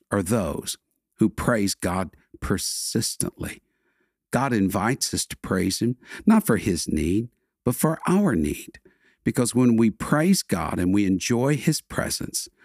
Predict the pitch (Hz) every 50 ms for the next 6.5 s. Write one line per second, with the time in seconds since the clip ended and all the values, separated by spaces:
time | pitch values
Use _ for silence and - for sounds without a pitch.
0 | - - - - - _ - 113 110 107 - - 143 123 113 107 101 95 90 -
1 | - - 98 90 - - - - 151 104 85 92 85 - - - 92 - - -
2 | 90 - - - 101 92 87 82 80 76 - - - - 101 - - - - -
3 | - - - - 135 - - 107 98 95 - - _ _ - - - 170 160 139
4 | 110 95 - - - - - - - _ 101 98 95 - - - - 123 101 82
5 | 78 80 - - 80 80 82 - - - - _ _ - 87 85 - 101 90 -
6 | - - - 95 - - - - - -